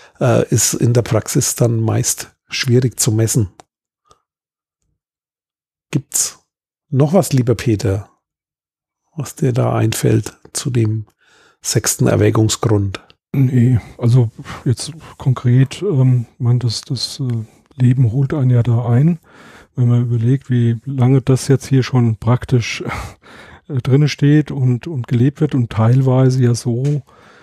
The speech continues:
Speaker 2: auch schon in den, äh, Vorgängerversionen der, der Rechtsprechung, ähm, äh, drinne war, vielleicht nicht ganz so, nicht ganz so weitgreifend, vielleicht nicht ganz so, ähm, fokussiert,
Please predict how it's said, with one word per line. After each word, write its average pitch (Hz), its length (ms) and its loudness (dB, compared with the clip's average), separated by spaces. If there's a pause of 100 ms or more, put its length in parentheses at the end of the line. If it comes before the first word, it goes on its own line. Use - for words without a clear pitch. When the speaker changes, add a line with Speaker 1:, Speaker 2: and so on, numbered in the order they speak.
(140)
Speaker 2:
auch 127 160 2
schon 131 220 2
in 135 160 2
den, 123 540 2
äh, 120 40 -2
Vorgängerversionen 131 1200 0
der, 123 380 2
der 120 340 -2
Rechtsprechung, 131 800 0
ähm, 127 460 -4 (160)
äh, 147 240 -10 (120)
drinne 147 280 2
war, 131 180 4
vielleicht 113 280 2
nicht 113 100 -2
ganz 117 180 0
so, 110 260 -2 (560)
nicht 127 120 -2
ganz 113 160 0
so 117 80 0
weitgreifend, 131 680 2
vielleicht 110 260 -2
nicht 113 140 -4
ganz 110 220 -2
so, 110 380 -6
ähm, 113 360 -6
fokussiert, 139 680 -2